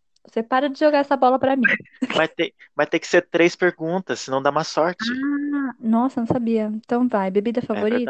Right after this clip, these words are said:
Speaker 2: verdade. É.
Speaker 1: Hum. Nossa, eu tenho, nossa, tem um negócio que eu gosto muito, eu esqueci o nome. É um vinho branco, tem um nome.
Speaker 2: Hum.
Speaker 1: Cara,
Speaker 2: Ah,
Speaker 1: é
Speaker 2: eu
Speaker 1: um
Speaker 2: sei,
Speaker 1: nome.
Speaker 2: é Lambrusco.
Speaker 1: Não. É um,
Speaker 2: Não?
Speaker 1: é um
Speaker 2: Ah.
Speaker 1: que,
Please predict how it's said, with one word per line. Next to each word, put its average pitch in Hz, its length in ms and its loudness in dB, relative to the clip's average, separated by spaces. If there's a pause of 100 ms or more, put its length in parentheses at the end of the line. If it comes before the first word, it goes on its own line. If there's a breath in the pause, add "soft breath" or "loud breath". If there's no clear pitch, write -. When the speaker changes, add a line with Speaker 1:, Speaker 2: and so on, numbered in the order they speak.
Speaker 2:
verdade. 202 280 -4 (680)
É. 98 320 -2
Speaker 1:
Hum. 202 580 -10 (340 soft breath)
Nossa, 220 320 0
eu 214 60 -2
tenho, 233 320 -4 (520)
nossa, 202 320 -8
tem 233 140 -8
um 233 40 -2
negócio 214 280 -4
que 226 60 -6
eu 214 40 -4
gosto 226 300 -2
muito, 220 260 -2
eu 214 40 -4
esqueci - 320 -10
o 233 40 -4
nome. 214 420 -6
É 226 80 -6
um 240 120 4
vinho 220 220 0
branco, 202 580 -4 (340)
tem 220 140 -4
um 226 80 0
nome. 196 460 -6
Speaker 2:
Hum. 123 240 -20 (880 loud breath)
Speaker 1:
Cara, 190 280 0
Speaker 2:
Ah, - 20 2
Speaker 1:
é 196 40 2
Speaker 2:
eu - 40 2
Speaker 1:
um - 20 0
Speaker 2:
sei, 202 220 -4
Speaker 1:
nome. 185 120 -8
Speaker 2:
é 147 320 4 (220)
Lambrusco. 156 680 -2 (840)
Speaker 1:
Não. 202 500 -6 (580)
É 226 160 2
um, 254 40 2
Speaker 2:
Não? 233 160 2
Speaker 1:
é 233 120 4
um 294 240 2
Speaker 2:
Ah. 233 140 -16
Speaker 1:
que, 302 200 -8